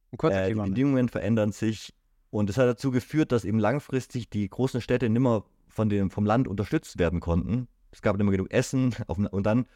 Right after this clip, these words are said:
Speaker 2: wurden die Städte eben zunehmend verlassen und, äh, mehr und mehr in kleineren Dörfern wieder gesiedelt, weil sich das, äh, eben besser organisieren ließ dann. Und dann kommt der große Moment, über den viel gestritten wird in der indischen Geschichtsschreibung, ähm, der sich aber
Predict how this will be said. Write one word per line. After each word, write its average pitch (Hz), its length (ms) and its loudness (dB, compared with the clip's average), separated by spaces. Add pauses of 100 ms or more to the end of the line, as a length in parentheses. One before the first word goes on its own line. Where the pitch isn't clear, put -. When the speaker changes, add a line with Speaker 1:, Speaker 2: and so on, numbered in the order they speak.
(280)
Speaker 2:
wurden 113 260 2
die 98 80 -2
Städte 110 320 0
eben 95 200 0
zunehmend 104 360 2
verlassen 117 540 0
und, 101 400 0
äh, 69 140 0
mehr 101 320 2
und 95 80 2
mehr 98 180 2
in 92 120 0
kleineren 90 640 -2 (1120)
Dörfern 90 400 2
wieder 78 180 -2
gesiedelt, 78 500 -4
weil 82 160 2
sich 85 120 -8
das, - 300 -4
äh, - 160 -12
eben 78 420 -2
besser - 260 -2
organisieren 80 680 -2
ließ 69 200 -6
dann. 76 300 -6 (220)
Und 104 260 0
dann 143 280 2
kommt 120 180 -2
der 107 80 2
große 123 300 -2
Moment, 113 320 2
über 92 160 0
den 101 160 0
viel 127 180 2
gestritten 117 440 -2
wird 107 140 -2
in 98 80 0
der 98 80 0
indischen 95 300 -2
Geschichtsschreibung, 87 840 -2 (440)
ähm, 85 340 -2
der 92 140 0
sich - 160 -6
aber 87 220 0